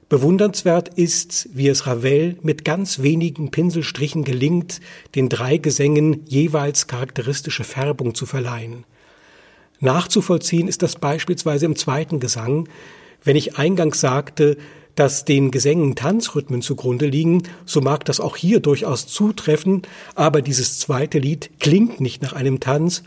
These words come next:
sondern vielmehr nach einem innigen Gebet. Der Klang ist zunächst ein kammermusikalischer, solistisch besetzte Bläser exponieren Akkordfolgen,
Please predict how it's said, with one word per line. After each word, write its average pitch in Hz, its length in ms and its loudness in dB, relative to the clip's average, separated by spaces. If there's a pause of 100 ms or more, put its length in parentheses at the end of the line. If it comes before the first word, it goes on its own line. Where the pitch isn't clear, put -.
sondern 127 320 -2
vielmehr 156 760 2
nach 143 140 -4
einem 139 240 2
innigen 147 720 0
Gebet. 127 640 -6 (840)
Der 135 120 4
Klang 165 500 4 (360)
ist - 220 -4
zunächst 135 540 2
ein 123 100 -4
kammermusikalischer, 170 1160 0 (460)
solistisch 165 600 0
besetzte 147 440 0
Bläser 151 640 0
exponieren 147 680 0
Akkordfolgen, 147 1040 0